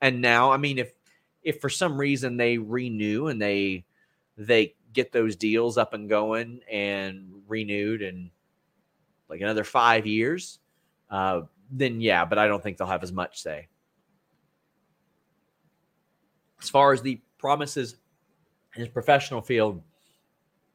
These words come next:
you know, I can't speak to the creative conversations that were being held, but I know that, one, Malachi Black did A E W a, a pretty big solid in being like, "Hey,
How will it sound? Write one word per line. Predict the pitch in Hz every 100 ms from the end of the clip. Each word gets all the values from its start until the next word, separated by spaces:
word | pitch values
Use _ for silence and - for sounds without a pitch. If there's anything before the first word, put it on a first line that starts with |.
| _ _ _ _
you | 156
know, | 190
I | 226
can't | 247 247 175
speak | - - 120 120
to | 135
the | 113
creative | 117 110 110 107
conversations | 107 104 - 98 101 107
that | 98
were | 95
being | 107 95
held, | 92 95 104
but | 104
I | 107
know | 131 151
that, | 131 - - _ _ _ _ _ _ _ _ _ 110
one, | 123 180 151 123 123 _ _ _ _ _ _ -
Malachi | 123 139 139 135 139 120
Black | 113 117 107 - - _ _ _ _ _ _ _ _ _ _ 110
did | 110 123 117 113 110 107
A | 123
E | 117
W | 110 107
a, | 101 95 _ _ _ _ -
a |
pretty | - - 247
big | 156 123
solid | - 113 123 127 98 95
in | 107 107 104
being | 113 104
like, | 95 90 85 _
"Hey, | - 113 107 87 82